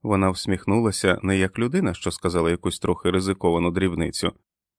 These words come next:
«Ризиковані розмови», сказала б невдоволено, скрививши губи його матуся,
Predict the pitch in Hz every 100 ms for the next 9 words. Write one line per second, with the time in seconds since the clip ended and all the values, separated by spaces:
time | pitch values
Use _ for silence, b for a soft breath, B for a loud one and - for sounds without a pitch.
0 | _ 170 156 143 147 139 117 117 123 131
1 | 123 98 82 80 82 - - - 90 87
2 | 85 85 90 87 90 85 87 87 87 90
3 | 85 82 - 85 82 87 85 87 87 -
4 | 85 -